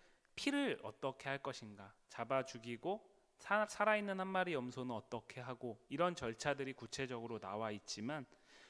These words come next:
피를 제외한 나머지, 각을 떠서 잡은 나머지 것들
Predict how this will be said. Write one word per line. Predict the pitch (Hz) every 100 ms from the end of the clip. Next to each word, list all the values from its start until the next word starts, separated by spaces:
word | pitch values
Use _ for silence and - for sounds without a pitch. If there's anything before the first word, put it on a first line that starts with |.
| -
피를 | - 262 269 254
제외한 | 190 131 143 156 151 135
나머지, | 107 139 147 143 120 98 - _ _ _ _
각을 | - 123 127 127
떠서 | 131 - 127
잡은 | 117 110 123
나머지 | 110 113 147 143 147
것들 | 131 - 117 151